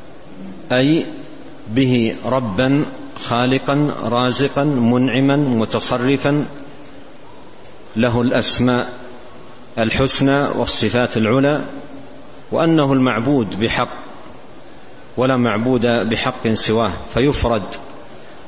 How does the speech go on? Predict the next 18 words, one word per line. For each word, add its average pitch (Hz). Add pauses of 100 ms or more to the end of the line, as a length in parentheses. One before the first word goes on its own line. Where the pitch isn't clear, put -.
(200)
وحده 113
بالعبادة 113
والذل 101
والخضوع 107
والرجاء 107
والخوف، 104 (680)
فلا 120
يدعى 120
إلا 113
الله 110
ولا 113
يسأل 117
إلا 110
الله 110
ولا 110
يستغاث 117
إلا 113
بالله 110